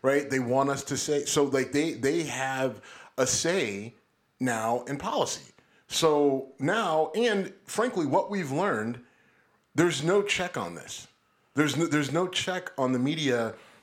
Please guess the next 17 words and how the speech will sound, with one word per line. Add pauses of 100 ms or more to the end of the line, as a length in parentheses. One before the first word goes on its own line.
(120)
just
saying
and
doing
whatever
they
wanna
do.
The
F-,
the
F
C
C
can't
do
anything.